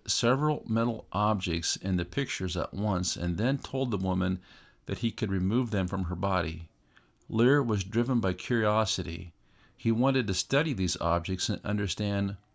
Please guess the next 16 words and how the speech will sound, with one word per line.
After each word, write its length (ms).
what 180
they 100
could 280
have 160
been. 420
When 120
he 60
operated 460
on 80
the 80
victim, 400
he 120
discovered 640
that 300
they 120
were 320